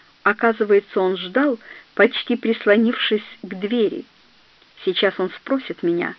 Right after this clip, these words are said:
как моё здоровье, предложит лекарство.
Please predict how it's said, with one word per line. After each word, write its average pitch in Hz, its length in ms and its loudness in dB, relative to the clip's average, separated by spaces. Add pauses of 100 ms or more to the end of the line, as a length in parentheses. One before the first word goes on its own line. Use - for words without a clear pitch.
(340)
как 262 220 -2
моё 240 280 4
здоровье, 214 640 0 (1160)
предложит 214 640 4
лекарство. 240 640 -4